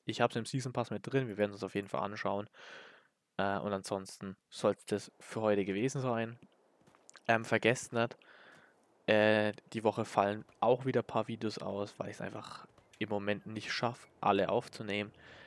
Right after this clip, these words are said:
Aber ab wahrscheinlich nächster Woche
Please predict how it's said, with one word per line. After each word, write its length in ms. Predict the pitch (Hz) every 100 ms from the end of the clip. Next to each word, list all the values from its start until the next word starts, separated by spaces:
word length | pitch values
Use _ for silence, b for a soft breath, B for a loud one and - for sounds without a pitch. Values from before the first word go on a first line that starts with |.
| B B B _
Aber 540 | 101 101 104 101 101 - _ -
ab 200 | 95 - - - - _ _ _ _ _ _ _ _ -
wahrscheinlich 720 | 101 - 113 110 131 123 113
nächster 460 | 113 107 - 110 95
Woche 420 | 98 - 101